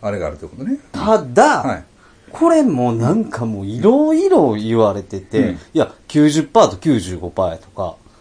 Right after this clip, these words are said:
Speaker 1: ああ、はいはいはい。
Speaker 2: だから七十パーと九十パーやとか。
Speaker 1: いや、うん。
Speaker 2: もういっぱい言うんですよ。
Speaker 1: いや、だからね、でもそれはね、ミスがあるから、
Speaker 2: は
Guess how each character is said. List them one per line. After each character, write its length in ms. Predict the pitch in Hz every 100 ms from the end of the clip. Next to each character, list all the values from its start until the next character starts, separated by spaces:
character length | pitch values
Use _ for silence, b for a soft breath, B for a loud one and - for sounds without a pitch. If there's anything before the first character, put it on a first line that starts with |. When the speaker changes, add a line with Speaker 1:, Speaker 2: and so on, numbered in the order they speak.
| b
Speaker 1:
あ 80 | 123
あ、 60 | 117
は 120 | 92 85
い 40 |
は 80 | 78
い 20 |
は 20 |
い。 20 | 69 73 _ _ _ _ _ _ _ -
Speaker 2:
だ 100 | 190
か 60 |
ら 60 | 151
七 260 | 147 190 196
十 120 | 196
パ 280 | 180 180 -
ー 20 |
と 80 | 113
九 240 | - 120
十 120 | 107
パ 260 | 101 - 101
ー 80 | 85
や 100 | 123
と 60 |
か。 60 | 104
Speaker 1:
い 40 |
や、 100 | 87 - _ _ -
う 120 | 95
ん。 160 | 78 69
Speaker 2:
も 180 | 156 - -
う 40 |
い 60 | 254
っ 40 | 254 -
ぱ 180 | 285 294
い 360 | 262 254 240
言 100 | 233
う 60 | 240
ん 60 | 233
で 40 |
す 60 | 220
よ。 60 |
Speaker 1:
い 20 |
や、 60 | 240
だ 60 | 104
か 60 |
ら 80 | 139
ね、 80 | 233
で 40 |
も 140 | 262 269
そ 140 | 277
れ 60 | 285
は 80 |
ね、 160 | 269 294 b b b b -
ミ 120 | 214
ス 300 | 349 - 294
が 260 | 214 151 110
あ 60 | 123
る 120 | 165
か 220 | - 92
ら、 360 | 123 107 69 - _
Speaker 2:
は 240 | 143 117